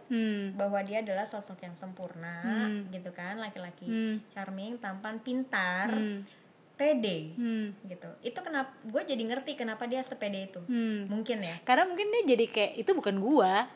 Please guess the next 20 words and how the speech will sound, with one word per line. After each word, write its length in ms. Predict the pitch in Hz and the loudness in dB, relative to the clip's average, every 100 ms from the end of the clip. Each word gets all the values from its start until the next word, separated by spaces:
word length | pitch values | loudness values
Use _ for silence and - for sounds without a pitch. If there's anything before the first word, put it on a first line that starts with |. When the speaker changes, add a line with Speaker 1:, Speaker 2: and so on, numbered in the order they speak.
| - | -2
Speaker 2:
Iya, 180 | 262 254 | 4 6
Speaker 1:
Simply 320 | 254 233 208 | 6 6 8
Speaker 2:
dan 140 | 381 359 | 8 8
dia 140 | 339 | 4
Speaker 1:
it-, 60 | 269 | 4
Speaker 2:
mempercayai 680 | 277 277 254 220 214 214 | 2 2 4 4 4 2
Speaker 1:
iya, 300 | 214 277 247 220 | 6 10 10 10
Speaker 2:
itu. 40 | 220 | 6
Speaker 1:
itu 80 | 208 | 4
Speaker 2:
Dia 80 | 302 | 4
mempercayai 340 | 247 233 - 285 | 4 2 4 4
Speaker 1:
simply, 100 | 294 | 6
Speaker 2:
realita 380 | 226 226 214 202 | 6 6 6 4
Speaker 1:
eh, 80 | 277 | 2
Speaker 2:
bahwa 260 | 214 180 175 - | 2 0 0 2
Speaker 1:
iya. 240 | 233 220 190 | 4 4 2
Speaker 2:
itu 120 | 180 339 | -2 -4
bukan 360 | 226 202 180 170 | -4 -4 -4 -4
saya, 400 | 196 247 285 220 | -2 0 2 4
Speaker 1:
Iya, 220 | 226 | 4